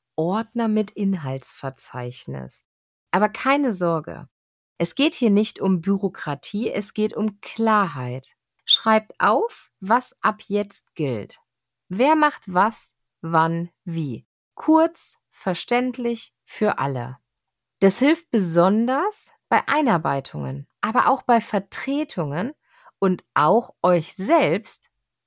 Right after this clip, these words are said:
wenn mal was vergessen wurde. Am Ende kommt Schritt sieben. Dranbleiben. Denn ehrlich,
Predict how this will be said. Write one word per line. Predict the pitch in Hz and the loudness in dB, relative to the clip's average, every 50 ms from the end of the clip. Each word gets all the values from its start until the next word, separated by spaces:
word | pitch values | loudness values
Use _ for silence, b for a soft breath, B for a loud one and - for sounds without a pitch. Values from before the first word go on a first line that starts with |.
| _ _ - | _ _ -4
wenn | 208 196 180 | 0 0 2
mal | 160 147 139 | 2 0 -2
was | 139 143 - | -4 -6 -6
vergessen | - 208 196 208 233 226 - - 180 156 | -6 -6 -4 -4 -4 -6 -4 -6 -6 -4
wurde. | 143 135 131 123 123 127 131 - _ _ _ _ _ _ _ _ _ _ _ _ _ _ _ _ _ _ - | -4 -6 -6 -6 -6 -6 -8 -10 _ _ _ _ _ _ _ _ _ _ _ _ _ _ _ _ _ _ 0
Am | 214 226 | 0 2
Ende | 170 160 226 302 320 359 | 2 2 2 2 2 0
kommt | 349 - - 269 262 269 277 269 - _ _ | -2 -2 0 0 0 0 -2 -6 -10 _ _
Schritt | - - - - 254 247 247 | -8 -8 -4 -2 -2 -2 -2
sieben. | - 196 185 190 185 175 143 131 120 120 139 - _ _ _ _ _ _ _ _ _ _ _ _ _ _ | -4 -6 -2 -2 -2 -2 -2 -4 -6 -8 -8 -12 _ _ _ _ _ _ _ _ _ _ _ _ _ _
Dranbleiben. | - 175 160 165 185 196 208 226 247 240 220 180 156 139 135 127 127 123 127 131 135 131 131 131 - _ _ _ _ _ _ _ - - | 0 0 0 2 2 2 2 2 2 0 0 0 -2 -4 -6 -6 -6 -8 -8 -10 -10 -12 -14 -16 -18 _ _ _ _ _ _ _ -2 2
Denn | 208 214 208 | 2 2 2
ehrlich, | - 110 180 233 247 240 214 220 262 311 - - - - | 0 0 0 0 2 2 0 0 -2 -4 -6 -10 -14 -16